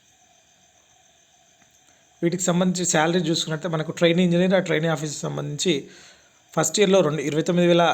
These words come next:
ఐదు వందల రూపాయలు ఇస్తారు నెలకు, సెకండ్ ఇయర్‌లో థర్టీ టూ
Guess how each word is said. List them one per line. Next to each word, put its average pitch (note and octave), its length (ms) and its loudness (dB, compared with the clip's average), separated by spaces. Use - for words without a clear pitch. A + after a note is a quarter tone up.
ఐదు C#3 120 -6
వందల D#3+ 200 0
రూపాయలు E3 240 -2
ఇస్తారు E3 320 -2
నెలకు, D#3+ 280 -4
సెకండ్ E3+ 260 -2
ఇయర్‌లో F3+ 240 4
థర్టీ C#3+ 220 -4
టూ F3 40 -2